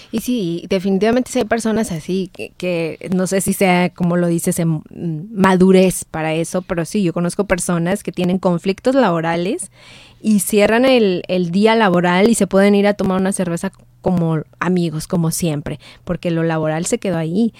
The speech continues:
O sea, tienen esa capacidad. Y yo también digo, "¿Cómo es posible que acá tengan un pleitazo en el laboral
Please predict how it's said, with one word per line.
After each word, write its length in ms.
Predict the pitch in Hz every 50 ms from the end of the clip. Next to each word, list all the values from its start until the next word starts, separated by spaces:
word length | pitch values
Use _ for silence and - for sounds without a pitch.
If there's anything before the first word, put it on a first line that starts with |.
| - -
O 40 | -
sea, 100 | - 196
tienen 260 | - 190 214 240 254
esa 520 | 262 254 - 277 254 254 262 262 262 240 220
capacidad. 380 | - - 180 - 185 196 202 185
Y 80 | 196 202
yo 140 | 196 190
también 260 | - 220 226 226 220 226
digo, 180 | 214 214 196 185
"¿Cómo 220 | - 185 190 202
es 80 | 226 -
posible 460 | - 247 240 - 226 220 214 226 240
que 400 | - - 190 170 165 - - - _ _ _ _
acá 400 | - - - 190 - 190 185 185
tengan 280 | - 208 196 196 196 196
un 200 | 202 202 202 202
pleitazo 560 | - - 202 196 185 - 180 180 180 - 202
en 100 | 190 190
el 80 | 185 180
laboral 500 | 175 175 180 185 185 185 175 180 208